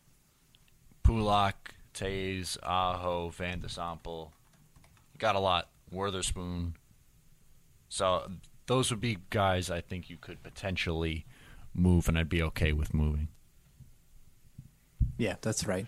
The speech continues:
Speaker 1: Do you have anybody
Speaker 2: Um,
Speaker 1: else to add on that?
Speaker 2: Bo, I, I'm, I'm okay with, with moving Bo, and I'm
Speaker 1: Me
Speaker 2: okay
Speaker 1: too.
Speaker 2: with moving Pulak. Um, I wanna, I wanna get on, um, Dal Cole for a second here.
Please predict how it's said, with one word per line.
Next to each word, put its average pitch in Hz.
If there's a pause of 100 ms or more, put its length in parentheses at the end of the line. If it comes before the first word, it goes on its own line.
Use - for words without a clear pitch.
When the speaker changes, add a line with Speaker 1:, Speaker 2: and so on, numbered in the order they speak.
(160)
Speaker 1:
Do 117
you 117
have 104
anybody 151
Speaker 2:
Um, 156
Speaker 1:
else 98
to -
add 101 (240)
on 107
that? 113 (540)
Speaker 2:
Bo, 139
I, 135
I'm, 147
I'm 135
okay 143
with, 135
with 135
moving 127
Bo, 113
and 113
I'm 113
Speaker 1:
Me 113
Speaker 2:
okay 113
Speaker 1:
too. 113
Speaker 2:
with 107
moving 110
Pulak. 107 (760)
Um, 120
I 143
wanna, 190
I 156
wanna 170
get 147
on, 127
um, 107 (880)
Dal 117
Cole 120
for 117
a -
second 104
here. 95